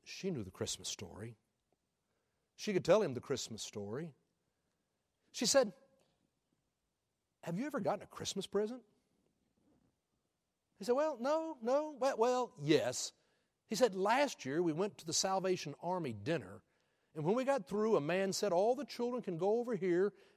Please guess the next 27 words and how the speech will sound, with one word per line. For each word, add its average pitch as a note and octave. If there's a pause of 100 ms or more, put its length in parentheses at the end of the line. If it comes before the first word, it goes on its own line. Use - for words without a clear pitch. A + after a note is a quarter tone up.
and, D#3+
and D#3
you F#3
can F#3+
get F#3+
one F3
present.'" A#2+ (1200)
And D3
he -
said, G#3
"I, F#3
I F3
went F#3+
over G#3
there C#3
and D3+
I, C#3+ (920)
I E3
got E3+
a C3 (120)
white F#3
teddy G3
bear A#2 (480)
with D3
a D3
red E3+
heart." A2+